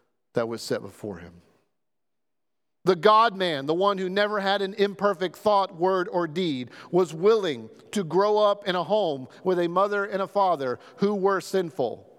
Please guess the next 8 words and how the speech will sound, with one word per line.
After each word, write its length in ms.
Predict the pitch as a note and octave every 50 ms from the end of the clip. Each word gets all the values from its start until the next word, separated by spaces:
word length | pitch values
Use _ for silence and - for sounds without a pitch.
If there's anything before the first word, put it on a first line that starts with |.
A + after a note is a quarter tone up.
| - - _ _ _ _ _ _ _ _ -
for 100 | - C#3+
the 120 | C3+ C#3+
joy 520 | C3+ B2+ D#3 D#3 D3 B2+ A2 G2+ F#2 F#2 G2 - - _ _ _ _ _ _ _ _ _ _ _ _ _
that 120 | - B2
was 140 | A#2 A#2 A2+
set 180 | - - B2 C3+
before 380 | C3 A#2+ - - C3 A#2+ A2+
him. 240 | G2+ F#2+ F2+ F2+ F#2